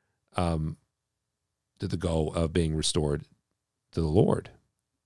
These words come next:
of forgiveness and repentance. And sometimes you'll have a guy, when, when you ask that question, you know, "What is your hope for, for this now? Now that you've really wrestled with this reality of your sin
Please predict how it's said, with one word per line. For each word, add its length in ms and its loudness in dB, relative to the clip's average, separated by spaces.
of 520 -4
forgiveness 580 0
and 140 -2
repentance. 640 0
And 100 -2
sometimes 340 6
you'll 120 8
have 180 4
a 60 4
guy, 220 0
when, 200 0
when 160 0
you 120 2
ask 260 4
that 160 -2
question, 340 4
you 80 -2
know, 60 -2
"What 160 4
is 140 4
your 100 2
hope 420 6
for, 220 -2
for 240 -20
this 300 -6
now? 320 -8
Now 200 6
that 100 4
you've 180 -2
really 200 6
wrestled 420 4
with 160 -6
this 340 6
reality 640 4
of 120 -6
your 100 -4
sin 520 4